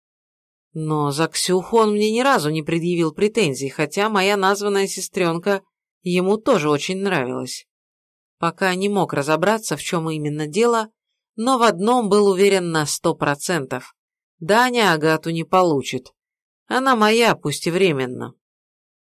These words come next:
Неожиданно вспыхнувшая в венах ревность взбудоражила зверя и разозлила меня. Я не видел Агату уже три дня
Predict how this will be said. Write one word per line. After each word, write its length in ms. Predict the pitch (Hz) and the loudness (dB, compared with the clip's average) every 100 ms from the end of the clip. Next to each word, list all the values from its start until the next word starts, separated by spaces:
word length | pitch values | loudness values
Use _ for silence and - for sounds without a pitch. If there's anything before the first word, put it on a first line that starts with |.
| _ _ - | _ _ -12
Неожиданно 760 | 156 151 143 139 185 170 147 135 | -8 -4 -4 -4 -4 -2 -2 -4
вспыхнувшая 800 | - - 202 - 139 - 156 | -6 -6 -8 -8 -8 -4 -4
в 40 | 143 | -4
венах 420 | 147 165 139 - | -2 -2 -4 -4
ревность 500 | 202 226 202 196 _ _ _ _ - | -2 0 -2 -4 _ _ _ _ -10
взбудоражила 880 | 170 147 160 160 156 147 143 139 | -8 -4 0 2 2 0 -2 -4
зверя 540 | 131 147 185 208 190 175 _ _ _ | -4 -2 2 2 2 -4 _ _ _
и 120 | 240 | 0
разозлила 680 | 226 180 185 160 170 139 131 | 2 2 2 2 0 0 -2
меня. 420 | 127 131 135 123 - _ _ _ - | -4 -6 -6 -8 -14 _ _ _ -6
Я 220 | 240 262 | 0 0
не 140 | 233 | 2
видел 280 | 214 196 180 | 0 2 2
Агату 400 | 175 170 180 175 | 4 4 2 0
уже 220 | 160 156 170 | -2 -2 -4
три 260 | 175 170 | -2 -2
дня 360 | 151 180 214 | -2 -2 0